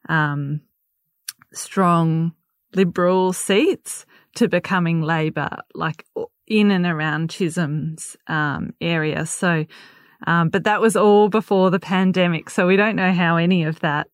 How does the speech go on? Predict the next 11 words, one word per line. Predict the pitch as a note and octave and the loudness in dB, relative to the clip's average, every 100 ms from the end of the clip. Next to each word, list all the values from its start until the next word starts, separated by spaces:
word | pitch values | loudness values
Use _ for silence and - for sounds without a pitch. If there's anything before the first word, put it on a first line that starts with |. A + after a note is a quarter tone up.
| - | -6
uh, | E3+ D3 D#3 | -4 -4 -4
will | E3+ | -4
change, | E3 - E3+ D#3+ D#3 E3 E3 D3+ - _ - - - _ _ | -4 -4 -2 0 0 0 -2 -6 -12 _ -20 -20 -20 _ _
um, | D#3 D#3 D3+ D#3 C#3+ C#3+ C#3 - - - _ | -4 -2 0 0 -2 -4 -8 -10 -16 -20 _
how | - - F#3+ E3 | -14 -4 -2 0
Chisholm | D#3+ E3+ E3+ F3 | -2 -2 2 2
voters | D3+ D#3 D3+ D#3 - | 2 0 0 -4 -4
are | |
thinking | D#3 D#3 E3 - D#3+ D#3+ | -6 -6 -8 -6 -4 -4
this | D#3 - | -6 -8
election. | D#3+ - - - D#3+ | -10 -10 -12 -12 -10